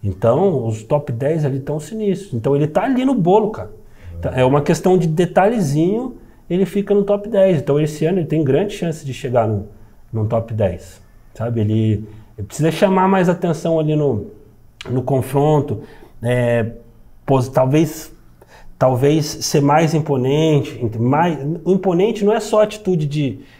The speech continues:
de chamar a galera, imponência na, na pose, encaixar a pose que chama mais atenção, por exemplo.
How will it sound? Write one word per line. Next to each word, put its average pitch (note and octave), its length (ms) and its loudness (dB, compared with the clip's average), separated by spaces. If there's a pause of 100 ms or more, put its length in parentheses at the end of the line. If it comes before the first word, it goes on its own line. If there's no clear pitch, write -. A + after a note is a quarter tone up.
(260)
de C3 320 -4
chamar B2+ 340 -2
a B2 40 -4
galera, G#2 340 2
imponência C#3 640 0
na, F#3 360 -2 (340)
na D#3+ 180 -2
pose, D3 480 0
encaixar D3 420 0
a D3 40 2
pose D3+ 280 -2
que C#3+ 100 -14
chama C#3+ 260 -2
mais C#3 220 0
atenção, C3+ 540 -4
por B2+ 160 -4
exemplo. A#2 400 -4